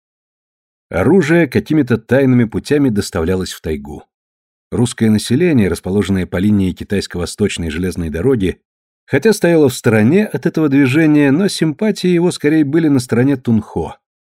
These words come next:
который рисовался в воображении многих каким-то легендарным героем. Так шли дни за днями.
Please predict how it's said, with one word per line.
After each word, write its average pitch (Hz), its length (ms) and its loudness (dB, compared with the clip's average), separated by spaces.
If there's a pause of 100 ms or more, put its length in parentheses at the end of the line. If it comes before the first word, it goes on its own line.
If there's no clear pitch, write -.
(120)
который 151 560 0
рисовался 117 640 0
в 98 100 0
воображении 95 560 0
многих 127 460 0
каким-то 110 720 0
легендарным 87 800 -2
героем. 73 460 -8 (680)
Так 202 240 0
шли 127 540 0 (100)
дни 92 640 0
за 90 180 -4
днями. 78 580 -8